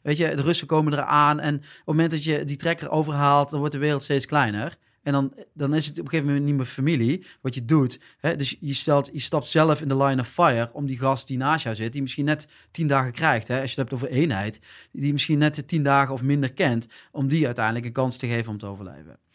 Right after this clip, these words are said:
Hè? En als je dat neerlegt op de Rus, die, die is misschien uit, ja, ja, ze, ze komen tot aan Kamchatka. Zesentwintighonderd kilometer. Hebben we nog nooit van Oekraïne gehoord? Sommigen. En dan, dan zit je daar in zo'n kolonne. En dan, eh, word je, eh, zie je de tank voor je exploderen.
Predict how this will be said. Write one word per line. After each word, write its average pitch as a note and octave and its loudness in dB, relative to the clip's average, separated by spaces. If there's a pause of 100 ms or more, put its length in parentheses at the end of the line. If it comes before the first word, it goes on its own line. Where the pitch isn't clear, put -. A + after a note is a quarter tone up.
(260)
Hè? C#3+ 0 (220)
En - -2
als E3+ 2
je D3 -6
dat D#3 2
neerlegt D#3 2
op B2+ -8
de C#3 2
Rus, C#3 2
die, C#3 -14
die C3 -8
is A#2+ -8
misschien C3+ -2
uit, B2 0
ja, B2 -6
ja, B2 -6
ze, G#2 -10 (180)
ze - -8
komen C#3 0
tot D3+ -6
aan D3 -2
Kamchatka. A#2+ -6 (360)
Zesentwintighonderd B3+ -2
kilometer. G#3 0
Hebben G4 -2
we F#4+ 0
nog F#4 4
nooit E4+ 6
van C4 2
Oekraïne G#3+ 2
gehoord? D#3+ 4 (100)
Sommigen. G#2+ -4 (560)
En - 0
dan, F3+ 2
dan D#3 4
zit F#3 4
je C3+ -4
daar G#2 -2
in C#3+ 0
zo'n B2+ 0
kolonne. B2+ 0
En C3 -2
dan, B2+ 2
eh, B2 -2
word D#3 0
je, C3 2
eh, C3 -6
zie C3 -4
je C#3 0
de B2+ -10
tank D#3 0
voor D#3 0
je C3 0
exploderen. G#2 -8